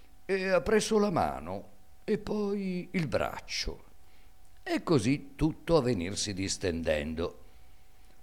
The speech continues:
il che veggendo la gente si gran romore in lode di santo Arrigo facevano che i tuoni non si seriano potuti udire. Era per avventura un fiorentino vicino a questo luogo,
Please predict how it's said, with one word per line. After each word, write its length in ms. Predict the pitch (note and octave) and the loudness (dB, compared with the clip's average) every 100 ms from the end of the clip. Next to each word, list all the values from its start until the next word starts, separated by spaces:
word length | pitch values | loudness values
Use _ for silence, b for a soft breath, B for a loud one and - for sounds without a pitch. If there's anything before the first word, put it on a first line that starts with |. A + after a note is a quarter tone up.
| - | -10
il 240 | C2 B1+ - | -8 -8 -6
che 180 | F#2 | -4
veggendo 600 | F2+ F#2 D2+ F#2 D3 C#3 A2+ | 0 -2 0 2 4 4 4
la 140 | G2 | 4
gente 600 | G#2 E3 G3 F#3+ G3 F#3 B B | 6 6 6 6 4 2 B B
si 300 | B - G2 | B 0 0
gran 360 | - - D#3 G3+ | 0 0 4 4
romore 640 | D3+ D3 G#2 E2+ D#2 F#2 | 6 6 6 2 2 2
in 160 | F#2 F#2+ | 2 2
lode 300 | C#3+ G3 D#3 | 2 4 4
di 140 | A#2+ | 2
santo 400 | A#2+ E3+ G3 D#3 | 2 2 4 2
Arrigo 440 | G#2+ E2+ G2+ E2+ F#2 | 2 0 -2 0 0
facevano 680 | A#2+ A#2 A3+ B3+ A#3 G#3 - B B B - | 2 4 6 8 8 4 -2 B B B -4
che 120 | C3+ | -2
i 200 | E3 - | 0 -2
tuoni 580 | - B3 G#3 F#3 F3 C#3+ B B | 4 6 6 6 4 0 B B
non 240 | G3+ D3+ | 4 4
si 160 | - E3+ | 2 2
seriano 480 | D3 D3 G3 D#3+ | 4 4 4 4
potuti 400 | C#3+ C3+ D3+ - | 4 2 0 0
udire. 500 | D3 A#2+ G2+ C#2+ D2+ - b b b b - - - - - - - - - - - - - - - | 0 0 -2 -2 -6 -12 b b b b -14 -16 -16 -16 -16 -16 -16 -16 -16 -16 -16 -16 -16 -14 0
Era 260 | D4+ G#3 | 4 4
per 140 | C#3 E3 | 6 6
avventura 460 | G3 G3+ - G#3+ | 6 6 6 6
un 160 | B2+ A2 | 6 4
fiorentino 760 | C#3 C#3 D#3+ D#3 C#4 E3 F2+ | 4 6 6 4 4 4 4
vicino 340 | F#2 G2+ A#2+ G#2+ | 0 0 2 2
a 40 | |
questo 300 | G2+ G#2 B2+ | 2 2 4
luogo, 500 | A2+ A2+ E2 D#2 - | 6 8 6 2 -8